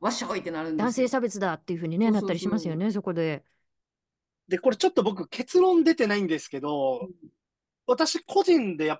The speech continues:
Speaker 3: ぱり考えてることとして、やっぱりこの、いわゆるアンチフェミニストとか、まあ、フェミニストに対して何らかの嫌悪感を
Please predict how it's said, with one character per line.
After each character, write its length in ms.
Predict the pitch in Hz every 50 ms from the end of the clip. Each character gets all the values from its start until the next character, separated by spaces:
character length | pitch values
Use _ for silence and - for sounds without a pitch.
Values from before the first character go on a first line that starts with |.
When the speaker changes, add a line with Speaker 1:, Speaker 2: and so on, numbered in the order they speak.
| _ _
Speaker 3:
ぱ 100 | - 233
り 100 | 180 160
考 140 | - - 269 294 294 285 285 294
え 140 | 262 240 190
て 160 | - 170 147
る 260 | 131 127 127 117 107 _
こ 140 | - - 180
と 140 | 208 196
と 120 | 190 151 131
し 160 | - - -
て、 420 | - 185 180 180 165 143 113 98 _ _ _ _ _ _ _ _ _ _ _ -
や 80 | 226 233
っ 40 |
ぱ 100 | - 302
り 80 | 285 254
こ 120 | - 226
の、 280 | 208 196 190 175 170 165 -
い 80 | 233
わ 140 | 254 311 330
ゆ 60 | 339
る 280 | 269 247 202 185 - -
ア 80 | 254 294
ン 100 | 285 -
チ 160 | - 214 180
フ 120 | 165 - 185
ェ 60 | 190
ミ 100 | 196 202
ニ 160 | 196 220 196
ス 60 | -
ト 120 | - 165 135
と 140 | - 123
か、 360 | - - 160 160 147 123 104 - _ _ _ _ _
ま 240 | - 220 202 175 143
あ、 40 | 127
フ 100 | - 214
ェ 40 | 226
ミ 140 | 233 262 262
ニ 160 | 262 285 262
ス 80 | - -
ト 140 | - 196
に 100 | 175 165
対 240 | - - 156 151 143
し 80 | - -
て 240 | - - 202 185 147
何 240 | 147 196 240 254
ら 140 | 269 277 269
か 120 | - 262 220
の 160 | 180 143 131 -
嫌 180 | 208 214 226
悪 120 | 233 226 196
感 260 | 214 180 156 143 135
を 260 | 123 120 120 107 -